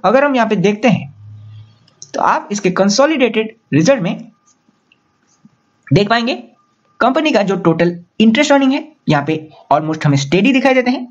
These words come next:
लेकिन अगर इसे compare किया जाए पिछले साल के मुकाबले, तो यहाँ पे अभी भी थोड़ी सी downside हमें यहाँ पे देखने को मिलता है।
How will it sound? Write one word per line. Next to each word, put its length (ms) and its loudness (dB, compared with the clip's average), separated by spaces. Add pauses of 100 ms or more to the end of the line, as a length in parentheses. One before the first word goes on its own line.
लेकिन 380 0 (260)
अगर 180 2 (140)
इसे 160 0 (200)
compare 360 0
किया 160 -2
जाए 160 -8
पिछले 280 -2
साल 220 0
के 80 -8
मुकाबले, 320 -4 (260)
तो 60 2
यहाँ 200 2
पे 120 -6
अभी 220 -2
भी 200 0
थोड़ी 140 2
सी 220 -2 (260)
downside 540 0
हमें 180 -2
यहाँ 140 -2
पे 80 -4
देखने 240 -4
को 80 -6
मिलता 180 -6
है। 140 -8